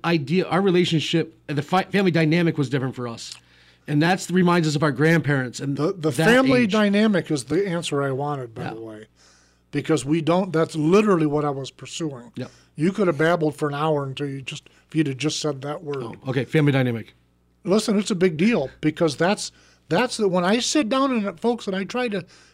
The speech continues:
Speaker 2: intellectually rationalize this, get away from my own history, 'cause you're right about that. You look back at your childhood's comfort zone. And I think, "Wait, was times really that simple?" The answer is no. There were a lot of things back then that were wrong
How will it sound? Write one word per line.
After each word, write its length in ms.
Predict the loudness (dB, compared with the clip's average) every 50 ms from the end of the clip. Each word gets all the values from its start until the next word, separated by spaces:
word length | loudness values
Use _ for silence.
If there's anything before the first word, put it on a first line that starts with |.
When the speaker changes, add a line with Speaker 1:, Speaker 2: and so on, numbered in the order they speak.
| _ -4
Speaker 2:
intellectually 800 | -2 0 0 0 -2 -2 0 0 -2 -2 -4 -4 -2 0 0 2
rationalize 760 | 2 0 0 -2 -4 -6 -8 -8 -6 -6 -6 -8 -10 -12 -16 -20 _ _
this, 360 | -12 -10 -10 -10 -12 -16 -18 -20 _ _ _ _ _ _ _
get 140 | 0 2 2
away 220 | 4 4 4 2 2
from 220 | 0 -2 -4 -2
my 180 | 0 0 0 2
own 240 | 2 2 2 0 0
history, 520 | -2 -6 -8 -8 -8 -10 -10 -10 -12 -14 _ _ _ _ _
'cause 220 | _ 0 0 2 2
you're 80 | 2
right 240 | 4 4 4 2 0
about 260 | -2 -4 -6 -8 -10
that. 220 | -10 -12 -12 -12 -14 -16 _ -20 -20 _ _ -2
You 120 | 0 2
look 200 | 2 2 0 0
back 260 | 0 0 0 0 0
at 80 | -4 -4
your 120 | -4 -6 -6
childhood's 520 | -4 -2 -2 0 0 0 -2 -4 -4 -6
comfort 420 | -8 -8 -8 -8 -8 -8 -10 -8
zone. 300 | -10 -12 -12 -12 -16 -18 -20 _ _ _ _ _ _ _ _ _ -4
And 100 | -2 -2
I 60 | 0
think, 160 | 0 -2 -2
"Wait, 180 | -2 -2 -2 0
was 240 | -2 -2 -4 -4 -4
times 360 | -2 -2 -2 -2 -2 -4 -2
really 220 | -2 -2 0 0
that 180 | -2 -2 -4 -4
simple?" 500 | -4 -2 -2 -2 -2 -2 -4 -6 -6 -8 _ _ _ _ _ _ _ _
The 100 | -2 -2
answer 240 | -2 -2 -2 -4 -4
is 80 | -4 -2
no. 440 | 0 2 2 4 4 2 2 0 -4 _ _ _ _ _ _ _ _ _ -4
There 140 | -2 0 0
were 240 | 2 2 2 4 4
a 80 | 4
lot 360 | 2 2 0 0 0 -2 -4 -4
of 160 | -6 -6 -6 -6
things 440 | -2 0 0 0 2 0 -2 -4
back 460 | -8 -12 -8 -2 0 0 0 0 -2 -2
then 300 | 0 0 0 0 0 0
that 180 | -2 -2 -2
were 140 | -2 -4 -4
wrong 580 | -2 0 0 0 0 0 -2 -4 -6 -8 -10